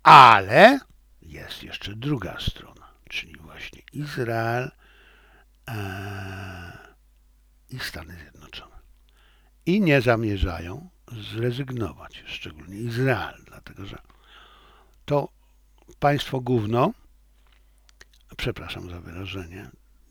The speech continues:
bo, znaczy, przepraszam za, za to, że,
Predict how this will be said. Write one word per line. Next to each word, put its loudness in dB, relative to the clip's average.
bo, -20
znaczy, -10
przepraszam -10
za, -10
za -8
to, -12
że, -10